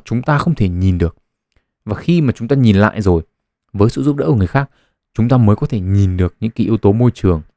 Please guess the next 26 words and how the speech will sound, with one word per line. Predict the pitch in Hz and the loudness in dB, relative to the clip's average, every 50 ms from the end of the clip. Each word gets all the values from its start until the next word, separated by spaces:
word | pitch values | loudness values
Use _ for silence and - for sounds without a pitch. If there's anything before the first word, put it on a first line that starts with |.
| _ _ _ - | _ _ _ -10
những | - 113 | -10 -8
cái | 113 - 95 | -6 -4 -2
yếu | 107 117 | -2 0
tố | 107 - 113 | 0 0 0
hoàn | 123 117 98 | 0 0 -2
cảnh | - - 85 80 _ _ _ _ _ _ _ | -2 -4 -4 -4 _ _ _ _ _ _ _
mà | - 104 101 | 0 0 2
nó | 104 110 139 | 2 2 0
ảnh | 127 131 104 82 | 0 -2 -2 0
hưởng | - 107 90 80 82 | 0 0 0 0 0
đến | 87 92 107 | -2 -4 -4
cái | 117 123 | -4 -4
quyết | - 175 | -2 -2
định | 180 175 - | -2 -2 -2
của | 101 | -2
chúng | 95 101 | -4 -4
ta | 107 117 | -4 -6
tại | 113 101 101 | -10 -10 -10
thời | - - 90 | -6 -6 -4
điểm | 85 80 80 | -4 -4 -6
đó. | 82 82 90 - _ _ _ _ _ _ _ _ _ _ _ _ _ _ _ _ _ _ _ _ _ _ _ _ _ _ _ _ _ - | -8 -10 -10 -12 _ _ _ _ _ _ _ _ _ _ _ _ _ _ _ _ _ _ _ _ _ _ _ _ _ _ _ _ _ 0
Tôi | - 151 | 2 2
cũng | - 190 185 | 2 2 2
phải | 156 | 2
thú | - - 117 | 2 2 2
thật, | - 147 | 0 -2